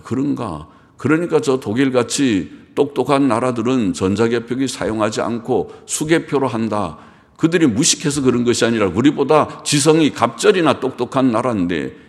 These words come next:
예, 모든 인재들이, 똑똑한 인재들이 많은 그 나라에서 수개표로 하는 것은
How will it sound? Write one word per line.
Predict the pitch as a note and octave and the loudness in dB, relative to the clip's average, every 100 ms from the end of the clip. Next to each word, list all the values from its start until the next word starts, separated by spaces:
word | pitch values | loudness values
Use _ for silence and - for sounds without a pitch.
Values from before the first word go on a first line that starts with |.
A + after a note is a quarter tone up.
| - | -12
예, | D#2 | -8
모든 | D2 F2+ D3 E3 A#2+ | 0 4 4 4 2
인재들이, | D#3+ F#3 D#3+ C#3+ C#3+ C3 - | 0 0 0 2 2 2 0
똑똑한 | D#3+ - C#3 D#3+ E3 | -4 0 4 4 2
인재들이 | D3+ D#3 D3 D3 D3 | -2 -2 0 0 0
많은 | F#2+ A2 D3 A#2+ - - | 0 0 2 0 -4 -6
그 | A#2+ | -2
나라에서 | A2+ G2+ D#3 B2 G2 - F#2+ - - | 0 2 2 2 2 2 0 -2 -8
수개표로 | - - C#3 C#3 C#3 B2+ | -8 -2 0 0 0 0
하는 | A#2 A#2 A2+ | 0 -2 0
것은 | F#2+ G2+ F2+ | -2 0 -2